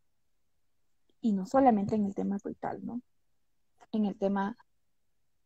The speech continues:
más genital, sino en diferentes, como las caricias. Me gusta que me acaricies la espalda. Me gusta que me acaricies las manos. Miren, entonces,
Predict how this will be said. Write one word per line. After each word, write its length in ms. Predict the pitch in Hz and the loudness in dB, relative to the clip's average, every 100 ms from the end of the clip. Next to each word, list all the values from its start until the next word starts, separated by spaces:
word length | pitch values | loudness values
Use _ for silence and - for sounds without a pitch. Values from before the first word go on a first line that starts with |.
| _ _ - | _ _ -4
más 240 | 202 190 | -4 0
genital, 520 | 233 202 196 - - - _ - | 0 0 -2 -10 -12 -20 _ -16
sino 440 | - 214 202 226 - _ _ | -2 0 2 -2 -10 _ _
en 100 | 226 | -2
diferentes, 440 | 214 - 196 196 - | -2 -2 -2 -4 -4
como 240 | 214 226 | -2 0
las 160 | 220 - | 0 0
caricias. 380 | 220 196 - 220 | 2 0 0 -2
Me 120 | 220 | 0
gusta 240 | 220 247 | 0 -2
que 140 | 240 214 | 0 0
me 100 | 202 | -2
acaricies 540 | 214 202 208 220 208 | -2 -2 0 0 0
la 80 | 208 | -4
espalda. 460 | - - - 220 - _ _ - _ _ _ _ | 0 0 0 -6 -20 _ _ -20 _ _ _ _
Me 120 | 233 | 0
gusta 220 | 220 - - | 0 -2 -4
que 120 | 214 | -2
me 100 | 202 | -4
acaricies 500 | - 202 202 220 208 | -4 -4 -4 -4 -4
las 160 | 196 | -2
manos. 480 | 208 202 208 208 - _ _ _ _ _ _ _ _ _ _ _ _ _ - | -2 0 -2 -4 -12 _ _ _ _ _ _ _ _ _ _ _ _ _ -2
Miren, 300 | 208 208 220 | -2 -2 -6
entonces, 600 | 226 214 202 - 220 - | -8 -6 -6 -2 -2 -4